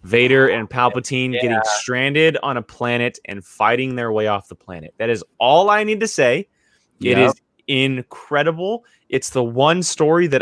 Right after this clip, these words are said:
Speaker 1: I wanna see adapted to the big screen. If they ever do adaptations or solo adventures ten, fifteen years down the road, you need to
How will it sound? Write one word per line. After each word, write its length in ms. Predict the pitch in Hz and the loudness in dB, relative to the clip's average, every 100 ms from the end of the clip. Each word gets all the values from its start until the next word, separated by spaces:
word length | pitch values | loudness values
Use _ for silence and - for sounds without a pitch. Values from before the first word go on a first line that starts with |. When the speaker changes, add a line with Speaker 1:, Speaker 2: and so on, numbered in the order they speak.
| - | 2
Speaker 1:
I 220 | 120 135 | 2 2
wanna 240 | 131 135 | 0 -2
see 220 | 123 131 120 | -4 -4 -4
adapted 500 | 101 104 110 127 113 | -2 -2 -2 -4 -8
to 80 | 110 | -8
the 80 | |
big 240 | 87 113 110 | -8 -8 -8
screen. 480 | - 151 165 180 - _ _ - | -10 -8 -8 -10 -12 _ _ -10
If 180 | 117 | -4
they 140 | 135 135 | 2 2
ever 260 | 143 156 | 4 2
do 560 | 127 131 139 139 139 135 _ _ _ - | 2 4 4 4 2 0 _ _ _ -2
adaptations 880 | 117 127 - 139 135 - 139 139 131 | 0 0 0 2 2 0 -4 -4 -6
or 140 | 92 113 | -8 -6
solo 320 | - 123 127 | -2 0 2
adventures 680 | 117 123 127 135 135 120 - | 0 -4 -4 -4 -4 -6 -10
ten, 300 | 131 127 127 | -8 -8 -6
fifteen 380 | 131 123 135 127 | -10 -8 -8 -6
years 160 | 127 117 | -6 -2
down 200 | 127 123 | -2 0
the 80 | |
road, 420 | 110 117 123 139 - _ _ _ - | 0 2 2 0 -6 _ _ _ -2
you 440 | 117 139 135 123 _ _ _ _ - | 4 6 4 0 _ _ _ _ -14
need 320 | 117 120 | -8 -8
to 100 | 110 | -10